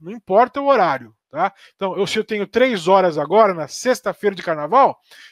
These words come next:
eu vou ler uma hora de português, depois uma hora de economia, depois uma hora de história do Brasil. Amanhã, amanhã, eu começo lendo uma hora de política internacional, uma hora de direito, uma hora de geografia, depois uma hora de português.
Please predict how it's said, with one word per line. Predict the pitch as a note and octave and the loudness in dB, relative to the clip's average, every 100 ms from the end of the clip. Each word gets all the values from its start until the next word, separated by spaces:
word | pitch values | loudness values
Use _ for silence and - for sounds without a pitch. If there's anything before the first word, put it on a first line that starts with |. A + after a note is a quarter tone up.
| - | -12
eu | G#3+ | 0
vou | A3 | 2
ler | G3+ | 4
uma | F#3+ | 2
hora | F3 | 0
de | D#3 | -4
português, | G3 A#3 B3 C4+ A3+ | -16 -8 -4 -4 -6
depois | A3 F#3+ F3 | -8 -8 -6
uma | F3+ | -4
hora | E3 | -4
de | E3 | -6
economia, | E3+ A3 B3 C#4 | -12 -14 -10 -10
depois | C4 C4 A#3+ | -10 -12 -12
uma | B3+ | -12
hora | C4 | -12
de | |
história | - C4 | -10 -10
do | C4 | -8
Brasil. | C#4 C4 F3 F#3 _ _ _ _ _ | -8 -6 -8 -10 _ _ _ _ _
Amanhã, | - D4+ C4+ G#3+ A#3+ D4+ F#3 - _ _ | 0 4 4 4 4 4 2 -4 _ _
amanhã, | A3 A#3 F3+ F#3+ D#3 - _ - | -8 -4 0 2 0 -2 _ -10
eu | G3 | -8
começo | B3 G#3 G3 - | -2 0 0 -2
lendo | G3 F#3 D#3 C#3+ - | -4 -4 -4 -10 -12
uma | F#3 G3+ | -4 2
hora | E3+ E3 | 2 2
de | |
política | - D#3+ - | -8 -14 -12
internacional, | E3 E3 - A3+ A#3+ B3+ - _ _ | -14 -12 -10 -4 -2 -2 -6 _ _
uma | F#3 E3+ | -4 -2
hora | F3 | -2
de | F3+ | -4
direito, | A3+ A#3+ B3 G#3 | 0 0 0 -4
uma | F3+ | -6
hora | F3 | -4
de | D#3+ | -6
geografia, | F#3+ G3+ - C4+ C#4 | -8 -8 -6 -4 -4
depois | C4 - B3 A#3 | -6 -6 -6 -6
uma | A#3+ | -8
hora | |
de | A#3 | -8
português. | - B3 A#3 C#3+ - | -12 -6 -2 -2 -6